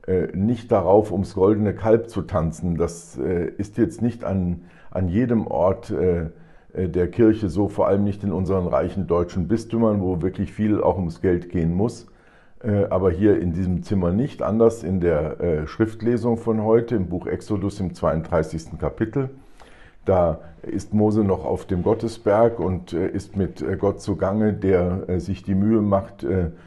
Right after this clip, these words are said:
seine lebensspendende Weisung für das Volk aufzuschreiben.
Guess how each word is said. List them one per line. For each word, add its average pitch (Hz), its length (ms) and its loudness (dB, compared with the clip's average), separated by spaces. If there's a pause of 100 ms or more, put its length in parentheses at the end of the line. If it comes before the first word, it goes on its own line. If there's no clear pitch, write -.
(180)
seine 92 300 0
lebensspendende 98 960 0
Weisung 95 400 2
für - 160 -4
das 87 220 0
Volk 87 280 2
aufzuschreiben. 95 1160 0